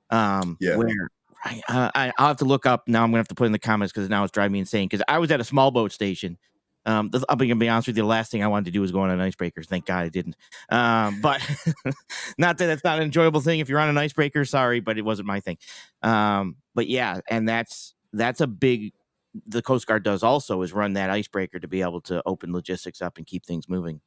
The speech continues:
Speaker 2: Yeah, and, and, and honestly, I mean, like I said, I have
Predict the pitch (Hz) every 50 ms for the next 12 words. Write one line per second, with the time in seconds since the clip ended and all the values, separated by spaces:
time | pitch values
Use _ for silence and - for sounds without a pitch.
0 | _ _ _ _ _ _ _ _ _ - - - - 127 127 123 120 92 131 131
1 | 131 131 127 127 127 - 117 123 123 127 131 131 131 - 135 117 110 113 113 110
2 | - 113 117 117 - - - 120 110 110 104 107 104 104 -